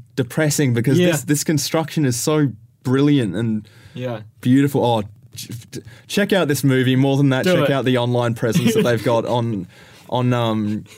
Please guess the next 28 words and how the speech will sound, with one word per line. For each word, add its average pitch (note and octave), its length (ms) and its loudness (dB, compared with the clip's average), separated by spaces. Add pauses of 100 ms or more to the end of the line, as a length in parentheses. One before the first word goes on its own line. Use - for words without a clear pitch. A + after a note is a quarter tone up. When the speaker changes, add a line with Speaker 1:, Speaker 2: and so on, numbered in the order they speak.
Speaker 1:
on B2 140 0
YouTube A#2+ 520 2
and B2 80 0
on B2 140 0
Facebook, A#2 560 -2
and A#2 100 -2
check C3+ 220 -2
out C3+ 160 0
all B2+ 100 2
the A#2 100 -2
T A#2+ 240 -2
V A2 220 0
ads G#2+ 160 0
that A#2 60 -4
they A2 160 0
do A2+ 160 -2
and A#2 80 -4
the A2 60 -6
performance C3 600 -2
of A2 140 -6
Angus A2+ 320 -4
Sampson A2 400 -4
and G#2+ 100 -4
Damon A2 320 -2
Herriman G#2+ 400 -2
in G#2 120 -4
this G#2 180 -8
movie. G#2+ 400 -2